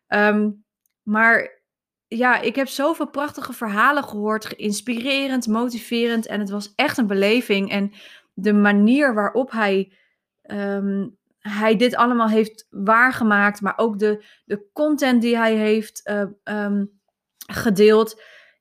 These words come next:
Ja, dat was, dat, dat is zo ongelooflijk goed. En hij houdt het ook zo simpel. En ik denk dat dat iets is wat, wat heel mooi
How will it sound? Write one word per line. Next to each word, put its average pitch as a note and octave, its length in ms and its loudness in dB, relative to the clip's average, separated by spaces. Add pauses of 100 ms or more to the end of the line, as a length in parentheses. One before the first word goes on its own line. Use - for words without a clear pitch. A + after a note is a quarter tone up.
Ja, - 200 -12
dat A3+ 180 -4
was, C4 260 -2
dat, A#3 300 -6
dat B3 180 -2
is C4 260 -6
zo D#4+ 220 2
ongelooflijk B3+ 840 -2
goed. - 380 -2
En A3+ 340 -2
hij G#3+ 320 -4
houdt A#3+ 360 0
het - 180 -8
ook A#3+ 180 -2
zo G3+ 180 -4
simpel. C4 600 -4
En G3+ 200 0
ik G3+ 140 -4
denk B3+ 200 0
dat G#3+ 180 -4
dat C#4 220 -4
iets A#3+ 200 -6
is A3 280 0
wat, G3+ 360 -4 (580)
wat G3+ 180 -4
heel A#3+ 280 4
mooi A3 580 2